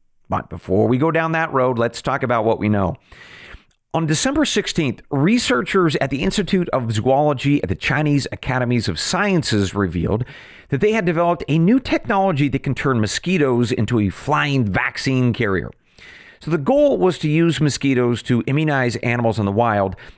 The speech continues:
against zoonotic viruses. And those are diseases that can spread from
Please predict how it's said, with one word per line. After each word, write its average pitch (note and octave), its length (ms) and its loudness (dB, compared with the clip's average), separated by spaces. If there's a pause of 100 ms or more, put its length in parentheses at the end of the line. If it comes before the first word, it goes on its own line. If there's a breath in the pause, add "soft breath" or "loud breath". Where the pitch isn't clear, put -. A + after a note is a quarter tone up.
(100)
against C#3 480 -2
zoonotic D3 680 0
viruses. B2+ 600 -2 (500 soft breath)
And A#2+ 200 -2
those G#3+ 320 2
are D3+ 220 2
diseases C3 500 0
that B2+ 100 -2
can A#2 160 -4
spread A#2 340 -4
from G2+ 220 -4